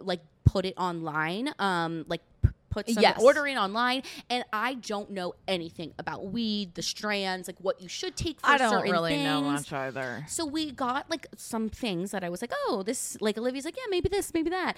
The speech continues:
Speaker 2: Mm.
Speaker 1: Um, and I got way too high because I smoked t-, too much of it, because I think sometimes I don't really realize it's kind of like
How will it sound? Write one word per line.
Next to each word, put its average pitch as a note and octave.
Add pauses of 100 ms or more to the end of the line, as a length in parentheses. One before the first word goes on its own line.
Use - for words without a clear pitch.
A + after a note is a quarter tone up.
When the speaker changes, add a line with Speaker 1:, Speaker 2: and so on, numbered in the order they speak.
Speaker 2:
Mm. E3+
Speaker 1:
Um, A#3 (140)
and F#3+
I G3
got F3+
way G3
too C4
high E3
because E3+
I -
smoked -
t-, -
too -
much D#3+
of F#3+
it, A#3+
because A#3+
I G#3+
think C#4
sometimes G#3
I F#3
don't F3+
really F3+
realize D#3
it's -
kind F#3+
of F#3
like E3+